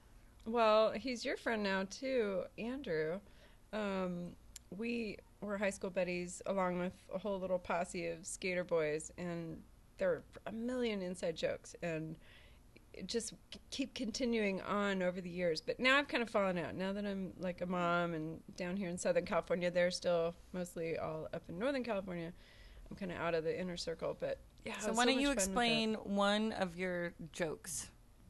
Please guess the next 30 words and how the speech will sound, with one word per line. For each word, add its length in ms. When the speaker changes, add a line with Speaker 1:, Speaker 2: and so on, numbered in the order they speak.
Speaker 2:
Do 100
you 60
have 180
any 200
off 140
the 120
top 100
of 200
your 60
Speaker 1:
Uh, 40
Speaker 2:
head? 260
Speaker 1:
let's 160
see. 460
Yeah, 380
there's 260
the, 420
I 300
told 320
this. 240
No, 200
I 100
didn't 200
tell 140
this. 180
Um, 540
they 580
were 640
trying 320
on 160
clothes 500